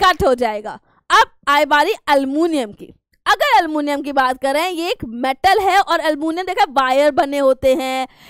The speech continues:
या अल्युमिनियम के ऑब्जेक्ट्स देखे होंगे, वो हार्ड in nature होता है, वो ऐसे नहीं दबते हैं, वो काफी हार्ड होते हैं नेचर में।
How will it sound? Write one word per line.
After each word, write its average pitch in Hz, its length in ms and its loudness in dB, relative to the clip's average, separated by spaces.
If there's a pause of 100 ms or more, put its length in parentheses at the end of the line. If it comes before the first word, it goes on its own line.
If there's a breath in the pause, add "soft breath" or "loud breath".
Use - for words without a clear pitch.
या 370 140 2
अल्युमिनियम 370 420 -2
के 381 80 -6
ऑब्जेक्ट्स 269 640 2
देखे 302 280 -4
होंगे, 277 400 0 (220 soft breath)
वो 349 240 -4
हार्ड 311 380 0
in 339 100 -4
nature 285 300 -2
होता 269 220 2
है, 311 60 4
वो 302 140 0
ऐसे 311 200 -2
नहीं 302 300 -4
दबते 247 300 -2
हैं, 226 80 -8
वो 220 100 -6
काफी 262 340 -4 (280)
हार्ड 330 360 2
होते 262 300 2
हैं 254 140 -4
नेचर 220 360 -10
में। - 140 -20